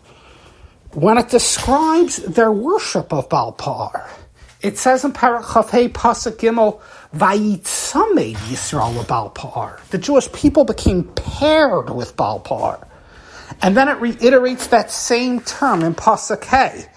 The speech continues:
"Hanitzmadim LaBaal Peor," those who became paired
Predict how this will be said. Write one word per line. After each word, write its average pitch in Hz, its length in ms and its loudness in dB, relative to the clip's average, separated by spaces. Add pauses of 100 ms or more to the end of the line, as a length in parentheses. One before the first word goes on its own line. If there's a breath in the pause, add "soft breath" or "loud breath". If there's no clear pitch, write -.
(300 loud breath)
"Hanitzmadim 214 1300 2
LaBaal 139 480 2
Peor," 113 480 -2
those 233 340 0
who 254 100 -2
became 220 420 -6
paired - 720 -6